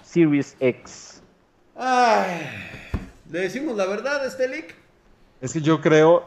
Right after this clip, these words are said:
Speaker 3: yo creo que para que vendan la consola, la,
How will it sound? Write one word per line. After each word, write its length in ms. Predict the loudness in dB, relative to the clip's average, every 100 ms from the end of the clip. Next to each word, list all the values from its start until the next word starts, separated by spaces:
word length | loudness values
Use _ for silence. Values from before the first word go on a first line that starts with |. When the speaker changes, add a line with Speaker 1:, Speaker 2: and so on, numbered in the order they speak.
| -6
Speaker 3:
yo 200 | -2 0
creo 160 | 0 2
que 160 | 0
para 420 | 2 4 4 2 0
que 140 | -2
vendan 380 | 0 0 2 2
la 140 | 0 0
consola, 760 | -4 -2 2 4 4 4 2
la, 140 | 2